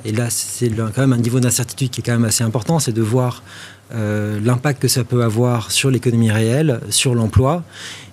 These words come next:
Et parce que au sein du board, vous avez, euh, donc Powell, il a quand même une, euh, il a,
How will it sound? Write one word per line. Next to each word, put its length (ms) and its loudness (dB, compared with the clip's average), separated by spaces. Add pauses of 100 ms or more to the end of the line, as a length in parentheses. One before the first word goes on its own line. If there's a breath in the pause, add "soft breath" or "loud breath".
Et 600 4
parce 120 0
que 240 2 (120)
au 80 2
sein 180 2
du 120 4
board, 300 2
vous 140 -2
avez, 380 2
euh, 440 -6 (100)
donc 180 -2
Powell, 360 2
il 100 -4
a 40 -4
quand 120 -2
même 100 2
une, 200 2
euh, 640 -6 (380)
il 100 -6
a, 40 -8